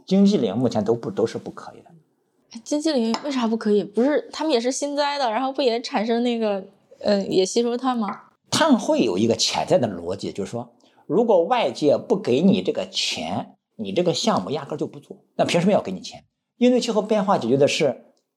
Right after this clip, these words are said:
Speaker 1: 人为的增长的部分，那么我要用人为的办法把它降下来。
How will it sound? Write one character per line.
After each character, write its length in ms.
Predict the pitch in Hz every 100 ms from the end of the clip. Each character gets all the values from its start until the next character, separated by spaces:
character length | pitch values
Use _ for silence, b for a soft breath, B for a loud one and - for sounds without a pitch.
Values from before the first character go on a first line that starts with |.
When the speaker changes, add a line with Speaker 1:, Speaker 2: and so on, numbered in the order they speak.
| _
Speaker 1:
人 420 | - 123 151 220 240
为 200 | 160 190
的 240 | - 110 -
增 220 | 214 214
长 160 | 147
的 100 | 95
部 180 | 104 110
分， 260 | 98 92 80
那 120 | 156
么 140 | 156 120
我 100 | 135
要 120 | 170
用 120 | 156
人 280 | 110 123 160
为 120 | 190
的 120 | 196
办 340 | - - 214 139
法 100 | 113
把 120 | 143
它 100 | 156
降 320 | - 320 220
下 160 | 123 95
来。 280 | 87 87